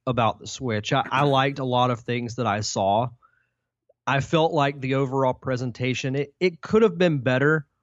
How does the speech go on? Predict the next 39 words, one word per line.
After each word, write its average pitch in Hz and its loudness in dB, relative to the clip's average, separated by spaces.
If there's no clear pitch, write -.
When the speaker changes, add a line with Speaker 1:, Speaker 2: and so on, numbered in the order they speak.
Speaker 1:
You 147 -2
know, 139 4
I 139 4
wish 147 0
they 139 2
would 143 0
have 120 0
been 139 2
a 135 2
little 135 2
more 131 2
detailed 117 0
with 117 -6
some 120 -2
things 117 0
and 127 0
also 117 2
announced 131 0
more 123 -2
games. 113 -4
Like, 127 0
I, 147 2
I 156 2
wish 196 2
they 185 2
had 151 0
one 135 0
other 127 0
really 120 -2
good 113 -2
launch 101 -4
game. 104 -8
Speaker 2:
Yeah. 82 -10
Speaker 1:
And 151 0
I 151 2
think 170 0
that 147 2
would 147 2
make, 135 -2